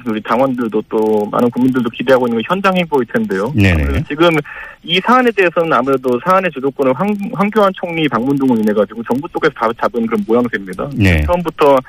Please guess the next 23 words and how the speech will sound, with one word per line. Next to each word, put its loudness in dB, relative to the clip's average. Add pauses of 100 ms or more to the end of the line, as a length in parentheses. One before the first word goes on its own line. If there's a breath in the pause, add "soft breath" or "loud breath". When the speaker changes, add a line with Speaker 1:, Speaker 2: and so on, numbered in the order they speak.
(400 loud breath)
Speaker 1:
좀 -2
정치적으로, 2
어, 0
당이 -2
나서가지고 0
이걸 -2
해결하는 0
모습을 -4
보였다면은 0 (120)
Speaker 2:
음. -2 (280)
Speaker 1:
공조를 0
취할 0
수 -12
있었겠지만은 -2
당이 0
Speaker 2:
네. 2
Speaker 1:
전당대회 2
과정 0
중에 -4
거의 0 (160)
방치를 -2
해뒀거든요, -4
지금까지. -6